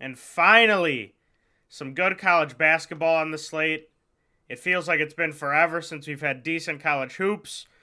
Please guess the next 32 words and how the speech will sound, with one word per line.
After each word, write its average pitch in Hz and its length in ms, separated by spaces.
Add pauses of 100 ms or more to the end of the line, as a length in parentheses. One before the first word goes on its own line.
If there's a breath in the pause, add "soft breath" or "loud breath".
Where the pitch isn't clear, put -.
(220 soft breath)
and 151 160
we're 180 100
jumping 180 340
right 170 260
back 160 260
in. 151 120
A 135 60
bunch 156 300
of 156 60
good 147 220
games 147 320
today. 147 480 (600)
We 226 180
have 233 280
a 208 140
bunch 202 400
of 185 140
games 196 320
to 202 80
go 185 340
over, 185 240
so 190 400
without 147 420
further 180 340
ado, 170 260
let's 170 240
just 170 260
get 160 240
right 160 400
into 147 440
it. 147 200 (340)
First, 226 600